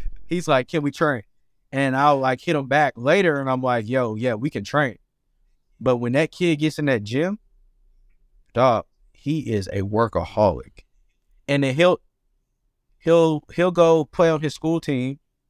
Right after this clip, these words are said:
And, you know, the coaching isn't always consistent.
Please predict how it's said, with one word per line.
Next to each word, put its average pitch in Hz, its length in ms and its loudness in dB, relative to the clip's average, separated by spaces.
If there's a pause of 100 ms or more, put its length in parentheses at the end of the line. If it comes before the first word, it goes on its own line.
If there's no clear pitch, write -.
(180)
And, 170 160 -2
you 196 60 -2
know, 151 280 2 (1300)
the 170 60 -6
coaching 247 400 0
isn't 139 240 0
always 113 640 -2 (1160)
consistent. - 640 -2